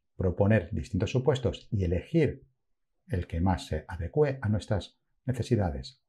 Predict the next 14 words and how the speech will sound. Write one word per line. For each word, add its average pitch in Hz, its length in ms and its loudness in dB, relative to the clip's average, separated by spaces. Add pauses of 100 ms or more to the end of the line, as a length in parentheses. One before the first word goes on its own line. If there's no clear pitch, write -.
Aprenderemos 82 800 -4 (480)
a, - 260 -2 (140)
a 90 400 -2
estudiar 95 540 0
estos - 220 -6
supuestos 127 680 2
y 98 100 0
veremos 92 420 2
cómo 95 300 0
podemos 87 320 0
también 131 400 2
consolidar 101 800 0
varios 98 380 2
rangos. 82 540 -4